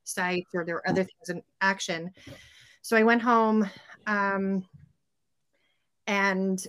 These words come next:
we, I mean, we were all in shock. We just didn't even know what to do. We couldn't call anybody. All the,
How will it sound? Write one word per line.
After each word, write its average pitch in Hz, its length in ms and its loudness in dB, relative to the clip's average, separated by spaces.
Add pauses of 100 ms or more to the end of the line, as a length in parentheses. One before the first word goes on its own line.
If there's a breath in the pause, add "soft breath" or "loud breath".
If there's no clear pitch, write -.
we, 220 380 -2
I 226 40 0
mean, 226 140 4
we 226 80 2
were 240 80 6
all 240 140 4
in 233 100 2
shock. 247 340 0
We 226 80 -4
just 220 220 -6
didn't 247 160 2
even 226 160 0
know 220 80 0
what 208 140 -2
to 208 100 -8
do. 240 200 -2
We 175 100 -6
couldn't 202 260 -4
call 220 260 -2
anybody. 220 520 0
All 185 220 -4
the, 175 400 -4